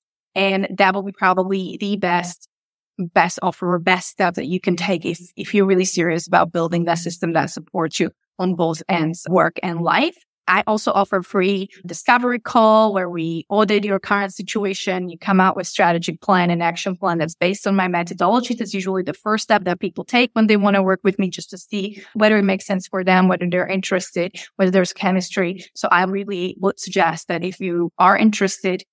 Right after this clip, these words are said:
you book a discovery call with me and we go through everything. It's free. It is no commitment, no strings attached. So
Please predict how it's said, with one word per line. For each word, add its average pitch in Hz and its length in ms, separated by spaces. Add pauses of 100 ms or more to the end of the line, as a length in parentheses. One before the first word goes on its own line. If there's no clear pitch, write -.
(140)
you 196 120
book 196 240
a 190 40
discovery 180 540
call 180 260
with 175 160
me 277 240
and 196 140
we 196 100
go 185 180
through - 220
everything. 175 500
It's 160 220
free. 254 420
It 175 140
is 170 240
no 196 180
commitment, 190 500
no 175 120
strings 196 360
attached. 170 480
So 170 280